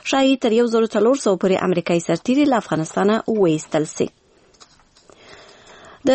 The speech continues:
افغانستان دفاع وزارت په تیرو څلرویشتو ساعتونو کې د افغانستان په بیلابیلو سیمو کې د نوي تنه دولت مخالفو وسلوالو د وژلو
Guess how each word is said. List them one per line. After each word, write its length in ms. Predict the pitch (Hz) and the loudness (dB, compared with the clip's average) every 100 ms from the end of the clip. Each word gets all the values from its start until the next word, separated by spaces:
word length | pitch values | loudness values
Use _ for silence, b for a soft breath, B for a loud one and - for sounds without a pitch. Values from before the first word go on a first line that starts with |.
| 277 | 2
افغانستان 460 | - - 311 339 302 | 0 -2 -2 0 0
دفاع 160 | 294 302 | 0 0
وزارت 320 | 277 269 - | 2 -2 0
په 80 | 262 | 0
تیرو 220 | 277 269 | 2 0
څلرویشتو 560 | 254 247 240 247 - | 2 0 2 0 -2
ساعتونو 360 | 247 214 208 233 | -2 -2 0 0
کې 120 | 226 | 0
د 60 | 220 | 0
افغانستان 480 | 190 196 190 226 214 | 0 -2 -2 -2 -2
په 100 | 208 | 0
بیلابیلو 460 | 208 208 196 175 | 2 2 2 0
سیمو 220 | 165 269 | -2 -2
کې 140 | 208 190 | 0 0
د 120 | 180 | 0
نوي 320 | 185 196 226 | 0 2 2
تنه 240 | 262 220 185 | 2 0 2
دولت 320 | 175 175 185 | 2 0 0
مخالفو 400 | 180 202 247 214 | -2 0 0 0
وسلوالو 440 | 202 190 190 196 | 0 0 2 2
د 80 | 175 | 2
وژلو 460 | 165 165 196 277 | 2 0 0 0